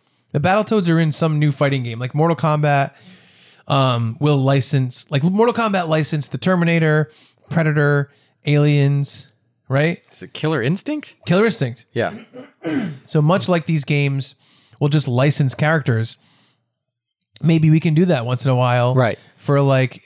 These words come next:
Speaker 1: you know, anniversary stuff. Like, I love the idea of the Simpsons dressed as the Avengers, but then also, like, the Turtles from Turtles in Time.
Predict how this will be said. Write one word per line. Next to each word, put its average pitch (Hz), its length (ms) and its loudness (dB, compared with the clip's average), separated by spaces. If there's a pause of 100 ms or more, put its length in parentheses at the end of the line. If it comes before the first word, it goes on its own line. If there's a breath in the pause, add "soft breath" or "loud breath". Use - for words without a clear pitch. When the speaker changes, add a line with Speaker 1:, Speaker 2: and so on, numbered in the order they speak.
Speaker 1:
you 160 80 -4
know, 135 100 0
anniversary 151 500 0
stuff. 113 280 -2
Like, 120 100 -2
I 123 60 0
love 143 200 2
the 143 80 2
idea 131 380 0
of 123 100 -2
the 123 100 -2
Simpsons 127 380 -2
dressed 123 260 -2
as 117 100 -6
the 120 200 -4
Avengers, 120 560 -2 (680 soft breath)
but 151 80 0
then 185 120 2
also, 196 260 2
like, 175 160 2
the 175 80 -2
Turtles 202 300 2
from 180 120 0
Turtles 185 280 0
in 170 100 -2
Time. 143 480 -2